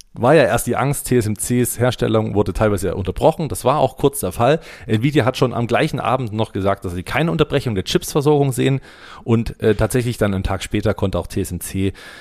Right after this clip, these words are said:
Entwarnung geben, dass die Werke wieder hochgelaufen sind und da,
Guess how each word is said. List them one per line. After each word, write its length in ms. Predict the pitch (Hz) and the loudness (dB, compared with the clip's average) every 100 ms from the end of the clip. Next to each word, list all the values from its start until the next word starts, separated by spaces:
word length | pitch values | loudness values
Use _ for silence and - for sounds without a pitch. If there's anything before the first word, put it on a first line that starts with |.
| - | -12
Entwarnung 460 | - 92 104 120 117 | -6 -2 2 2 2
geben, 240 | 107 113 | 0 0
dass 200 | 104 95 | 0 -2
die 120 | - 90 | -2 0
Werke 260 | 95 - | 0 -2
wieder 140 | 92 90 | -2 0
hochgelaufen 500 | 120 107 104 101 98 | 0 -2 -2 -2 -2
sind 280 | 104 104 | -2 -2
und 200 | 92 92 | -4 -6
da, 240 | 87 85 | -4 -6